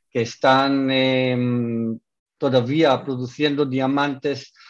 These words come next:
bajo unas restricciones de Estados Unidos que no pueden utilizar y producir bruto que proviene de la Rusia.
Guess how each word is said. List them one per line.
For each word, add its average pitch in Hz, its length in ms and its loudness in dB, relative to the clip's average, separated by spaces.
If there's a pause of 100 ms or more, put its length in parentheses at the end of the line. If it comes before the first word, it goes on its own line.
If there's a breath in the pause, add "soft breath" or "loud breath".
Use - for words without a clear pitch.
(120)
bajo 135 400 0
unas 143 260 -4
restricciones 135 580 -4
de 123 100 -4
Estados 123 440 -2
Unidos 143 500 0
que 117 120 -6
no 131 260 -2
pueden 131 560 -4 (460 soft breath)
utilizar 135 680 2
y 131 200 0
producir 127 800 -4
bruto 131 440 -2
que - 140 -6
proviene 127 460 -2
de 117 100 -2
la 113 140 2
Rusia. 175 560 2